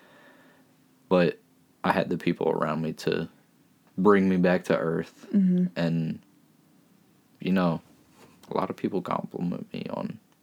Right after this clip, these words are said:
Speaker 1: my fathering skills. I take pride in it, and I do a lot of hard work, and that's why we advocate as hard as we do for, like, openly talking about this, because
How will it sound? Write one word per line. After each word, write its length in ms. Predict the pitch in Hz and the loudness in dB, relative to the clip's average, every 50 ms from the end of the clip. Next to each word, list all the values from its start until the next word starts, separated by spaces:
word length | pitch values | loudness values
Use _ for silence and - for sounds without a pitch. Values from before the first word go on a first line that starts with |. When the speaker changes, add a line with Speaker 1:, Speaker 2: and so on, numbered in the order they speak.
| _ _ _ _ _ _ _ - | _ _ _ _ _ _ _ -6
Speaker 1:
my 120 | - 87 80 | -6 -6 -6
fathering 720 | - - - - 110 101 113 113 78 73 - 80 - - | -6 -6 -4 -2 0 0 0 -2 -2 -2 -4 -4 -6 -6
skills. 680 | - - - - - - 53 67 - - - - - - - _ _ _ _ _ _ _ - - _ - - - - - - - - - - _ _ _ _ _ - | -8 -8 -6 -4 -4 -4 -4 -6 -8 -8 -10 -14 -16 -18 -20 _ _ _ _ _ _ _ -20 -20 _ -12 -8 -6 -6 -6 -6 -10 -18 -20 -20 _ _ _ _ _ -6
I 80 | - | -4
take 220 | 85 - 98 92 - | -2 0 0 0 0
pride 300 | - 98 90 92 90 85 | 2 2 4 4 2 0
in 140 | 76 76 69 | -2 -6 -8
it, 120 | - - _ - | -10 -12 _ -12
and 120 | - 80 78 | -10 -10 -8
I 100 | 73 78 | -8 -8
do 240 | 78 80 82 82 78 | -6 -6 -6 -4 -4
a 20 | |
lot 240 | 76 80 82 85 82 | -4 -4 -4 -4 -4
of 340 | 76 85 80 82 - - - - _ _ _ - - | -6 -8 -10 -12 -14 -18 -20 -20 _ _ _ -18 -16
hard 360 | - - - 92 90 87 85 | -8 -2 0 0 0 0 0
work, 360 | 87 90 85 82 78 - - - - - _ _ _ _ _ _ _ _ _ - | 0 0 0 0 -2 -6 -12 -18 -18 -20 _ _ _ _ _ _ _ _ _ -8
and 160 | - 92 90 | -4 -2 -2
that's 220 | 87 87 85 - - | 0 -2 -2 -2 0
why 220 | 90 80 78 73 78 | 0 0 0 0 -2
we 500 | 82 82 80 80 76 - - - - - _ _ _ _ _ _ _ _ _ _ _ _ _ - | -2 -2 -4 -4 -4 -6 -6 -8 -12 -16 _ _ _ _ _ _ _ _ _ _ _ _ _ -4
advocate 520 | - 85 87 90 82 87 - - - 82 82 | 0 0 0 0 0 -2 -4 -2 -2 -2 0
as 220 | 82 80 - - - - | -2 -4 -6 -8 -12 -10
hard 280 | - - 90 85 85 85 | -4 0 2 2 2 0
as 100 | 82 - | -2 -2
we 120 | 90 87 | -2 -2
do 240 | 82 85 82 80 80 | 0 0 -2 -2 -2
for, 180 | - - 95 87 | -4 -2 -2 -2
like, 240 | 71 64 64 - - _ _ _ _ _ - | -2 -2 -4 -6 -10 _ _ _ _ _ -4
openly 480 | 92 90 82 - 92 87 85 85 85 | -2 -2 -2 0 0 0 0 0 0
talking 420 | 82 - 82 80 82 - - 95 90 | 0 0 0 0 0 -2 -2 -2 -2
about 320 | 85 80 80 65 62 - | -2 -2 -2 -4 -4 -4
this, 220 | - 67 65 64 - | -4 -4 -4 -4 -6
because 560 | - 80 71 - - 73 65 62 - - | -6 -6 -6 -4 -4 -4 -4 -4 -8 -12